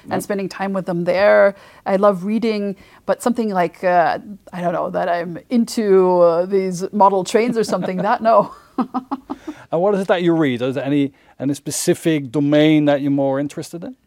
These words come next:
Speaker 1: Yeah, urban fantasy. <laughs>
Speaker 2: Urban fantasy.
Speaker 1: <laughs> If you want to know the truth, because it is one of the most relaxing <laughs> things ever. I read all sorts of other things as well, but
Speaker 2: Okay.
Speaker 1: if I really want to relax, and I, I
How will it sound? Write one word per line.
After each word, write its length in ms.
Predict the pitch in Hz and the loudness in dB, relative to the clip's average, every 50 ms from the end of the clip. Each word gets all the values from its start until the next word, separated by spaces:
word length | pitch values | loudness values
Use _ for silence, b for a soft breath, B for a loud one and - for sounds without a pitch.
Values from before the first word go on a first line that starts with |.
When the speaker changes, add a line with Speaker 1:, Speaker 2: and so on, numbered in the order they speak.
| _ _ _ _ _ _ _ | _ _ _ _ _ _ _
Speaker 1:
Yeah, 280 | - 403 359 180 185 - - - | -4 -4 -2 -2 -4 -8 -10 -6
urban 220 | - 226 233 233 208 | -4 -2 -2 -2 -4
fantasy. 580 | - 185 190 247 - 220 - - - 190 - - - - | -4 -6 -6 -6 -8 -10 -10 -10 -10 -10 -10 -12 -18 -20
<laughs> 160 | - _ - | -20 _ -2
Speaker 2:
Urban 340 | - - - - 349 240 190 - 359 415 | 2 4 4 4 4 2 2 2 0 0
fantasy. 580 | - - 214 294 - - - - 330 320 - - - 330 | 0 0 0 0 0 0 -2 -6 -6 -6 -4 -2 -2 -2
Speaker 1:
<laughs> 100 | - - | 0 0
If 160 | 254 311 262 | -2 -2 -2
you 120 | 269 240 | 0 2
want 160 | 254 262 - | 2 2 2
to 60 | - 240 | 2 0
know 140 | 240 208 208 | 0 0 0
the 100 | 214 220 | 0 -2
truth, 340 | - - 262 214 202 214 - B B B 330 | -4 -2 0 0 0 0 -4 B B B -6
because 320 | B 277 262 - - 277 311 | B -2 -2 0 0 -2 0
it 80 | 302 | 0
is 100 | 311 285 269 | -2 0 2
one 120 | 254 254 | 2 2
of 120 | 254 240 240 | 0 0 -6
the 120 | 240 262 - - | -8 -8 -4 -4
most 240 | 294 - - - | -4 -4 -2 0
relaxing 720 | - 247 220 202 202 - - - - - - - - 285 262 - | 2 2 2 4 2 0 0 0 -2 -6 -8 -2 2 2 2 2
<laughs> 80 | - | 2
things 420 | - - - - 285 240 247 202 - - | 0 0 2 0 -2 -2 -2 -4 0 2
ever. 320 | 226 220 214 220 180 170 B B B B | 4 4 4 2 -2 -4 B B B B
I 80 | - 427 | 0 2
read 180 | 370 381 - - | 2 2 4 4
all 120 | - - | 4 4
sorts 240 | - - 381 - - | 4 2 -2 -2 0
of 80 | 254 220 | 2 2
other 220 | 220 226 226 214 | 4 4 2 0
things 280 | - 220 202 190 180 175 | -2 -4 -6 -4 -4 -4
as 120 | 185 160 | -6 -4
well, 320 | 170 190 240 277 214 185 180 | -2 0 2 2 4 2 2
but 260 | 170 185 185 - - | 4 2 0 0 -2
Speaker 2:
Okay. 240 | 123 135 - - - | -6 -8 -4 -2 0
Speaker 1:
if 100 | 208 226 | 2 2
I 40 | 220 | 2
really 320 | 208 220 294 339 370 392 302 | 2 2 0 -2 -2 -4 -2
want 200 | 254 - 226 - | -2 -2 -4 -4
to 60 | - | -4
relax, 460 | 202 196 185 180 190 - - - - 202 | -2 0 2 4 4 2 2 0 -4 -4
and 100 | 190 185 | -2 -2
I, 160 | 190 202 - - | -2 -2 -2 0
I 180 | 208 208 208 | 0 0 0